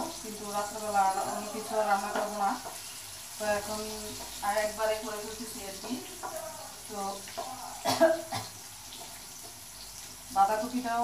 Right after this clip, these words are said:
ভাজি করবো, আর ডিমটা হচ্ছে আলু দিয়ে রান্না করবো, আলু দিয়ে আর টমেটো দিয়ে। মাঝে মাঝে খা-, খাইতে হয় এগুলা। তো যাই হোক, খাবো আজকে, এটাই খাবো রাত পর্যন্ত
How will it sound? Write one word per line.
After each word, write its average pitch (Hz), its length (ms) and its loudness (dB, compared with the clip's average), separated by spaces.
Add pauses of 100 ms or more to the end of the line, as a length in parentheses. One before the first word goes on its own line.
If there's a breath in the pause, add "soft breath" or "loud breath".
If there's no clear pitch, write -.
ভাজি 196 260 8
করবো, 226 200 0 (160)
আর 190 80 10 (140)
ডিমটা 202 340 2 (180)
হচ্ছে 208 240 -2 (160)
আলু 247 200 8
দিয়ে 233 140 4
রান্না 180 300 2
করবো, 180 200 -6 (840)
আলু 214 220 2
দিয়ে 233 200 0
আর 220 120 10
টমেটো 214 400 2
দিয়ে। 202 180 -4 (240)
মাঝে 185 220 -2
মাঝে 220 260 2
খা-, 196 240 6
খাইতে 202 300 -2
হয় 185 180 -2
এগুলা। 180 240 -4 (880)
তো - 160 -10
যাই 214 200 2
হোক, 214 140 0 (640)
খাবো 202 220 2 (100)
আজকে, 202 260 -2 (220)
এটাই 196 300 -6
খাবো 190 180 -2 (120)
রাত 190 200 6
পর্যন্ত 196 380 -6